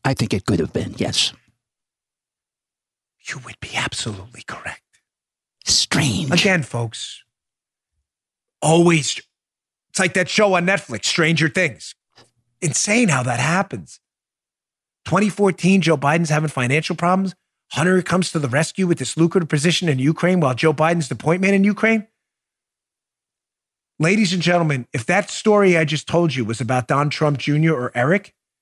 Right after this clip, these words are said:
Speaker 2: it would be on the front page of every single newspaper all over the globe.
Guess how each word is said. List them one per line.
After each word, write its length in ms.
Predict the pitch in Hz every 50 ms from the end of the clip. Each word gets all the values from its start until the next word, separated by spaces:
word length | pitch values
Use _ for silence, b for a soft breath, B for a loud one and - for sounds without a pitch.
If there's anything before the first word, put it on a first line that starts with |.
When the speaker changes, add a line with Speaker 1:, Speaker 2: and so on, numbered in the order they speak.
| _ _ _ _ -
Speaker 2:
it 60 | 175
would 140 | 180 175 151
be 140 | 196 190
on 140 | 180 170 165
the 80 | 160 143
front 360 | - - 185 185 202 190 -
page 320 | - 156 185 185 175 143
of 80 | 151 135
every 320 | - 147 143 156 185 185
single 380 | 165 - - 185 175 165 170 160
newspaper 580 | 160 156 165 160 - - - 131 123 113 123 123
all 160 | 131 135 135
over 160 | 123 120 131
the 100 | 120 127
globe. 340 | 113 127 123 113 92 -